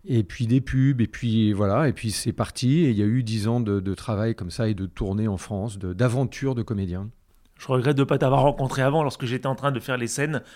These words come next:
Speaker 2: pour mon podcast sur Uber. Ça, c'est ballot. Alors, j'aimerais qu'on, qu'on reste dans le passé, mais encore plus loin dans le passé, et que l'on aille lorsque tu étais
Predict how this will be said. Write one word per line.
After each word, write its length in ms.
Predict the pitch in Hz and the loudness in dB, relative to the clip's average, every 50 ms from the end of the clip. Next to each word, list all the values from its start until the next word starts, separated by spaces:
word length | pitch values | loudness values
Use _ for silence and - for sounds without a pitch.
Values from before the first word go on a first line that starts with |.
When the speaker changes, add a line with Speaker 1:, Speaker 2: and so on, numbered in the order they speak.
| - _ _ _ | -20 _ _ _
Speaker 2:
pour 120 | - 120 113 | -10 -6 -6
mon 100 | 117 - | -4 -2
podcast 420 | - 123 - - - 139 131 - | -2 -4 -4 -2 -2 -4 -4 -4
sur 180 | - 131 113 120 | -6 -6 -4 -4
Uber. 260 | 127 123 117 107 95 90 - _ _ _ | -2 -2 -2 -4 -6 -10 -16 _ _ _
Ça, 80 | 127 123 | -10 -10
c'est 160 | - - 120 | -6 -8 -4
ballot. 280 | 110 120 113 113 101 - - - - - - - - - - _ _ - | -2 -2 -2 -2 -6 -8 -16 -20 -20 -20 -20 -20 -20 -20 -20 _ _ -4
Alors, 260 | - 143 143 - - - | -2 0 0 -2 -2 -6
j'aimerais 240 | 139 160 160 196 196 | -6 -2 -2 -2 0
qu'on, 260 | - 180 165 - - - - _ | 0 -2 -2 -2 -8 -16 -10 _
qu'on 280 | 170 160 - - - - | -4 -4 -4 -6 -10 -12
reste 240 | - 160 202 208 160 | -4 -2 -2 -2 0
dans 80 | 196 185 | 0 -2
le 80 | 170 | 0
passé, 320 | - 170 147 - - 185 196 | 2 0 0 2 2 2 2
mais 140 | 185 156 139 | 2 0 -2
encore 320 | 139 - 160 131 - _ | -2 -2 -4 -6 -8 _
plus 160 | - 190 208 | 0 2 4
loin 240 | 190 190 185 190 185 | 4 4 4 4 4
dans 100 | 170 165 | 4 2
le 60 | 156 | 2
passé, 400 | 139 147 135 - - 156 170 170 - - - - - - _ _ | 0 0 0 2 0 0 -2 -2 -6 -14 -20 -20 -20 -20 _ _
et 100 | - 151 | -2 -2
que 140 | 151 - 170 | 0 2 0
l'on 200 | 160 156 160 156 | 2 2 0 0
aille 380 | 170 175 185 202 208 190 151 - - - - - _ | 2 2 2 2 2 0 -2 -2 -4 -14 -20 -18 _
lorsque 640 | - 131 139 151 165 175 165 - - - 165 156 156 | 0 2 4 4 4 4 2 -4 -4 0 0 0 -2
tu 180 | - - - 143 | -4 -6 -2 -2
étais 600 | 127 120 - - 135 139 151 165 180 180 175 175 | -2 -2 0 0 0 2 2 2 2 0 0 -2